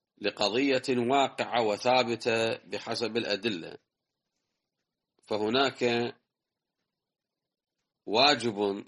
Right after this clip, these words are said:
ثبت بحسب الأدلة وواقع في ضمن التكاليف، وهو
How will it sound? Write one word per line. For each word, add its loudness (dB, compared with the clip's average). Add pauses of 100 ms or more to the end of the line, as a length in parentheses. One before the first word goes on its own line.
ثبت 0
بحسب -2
الأدلة -2 (1160)
وواقع 2 (1120)
في -2
ضمن 0
التكاليف، -2 (840)
وهو 0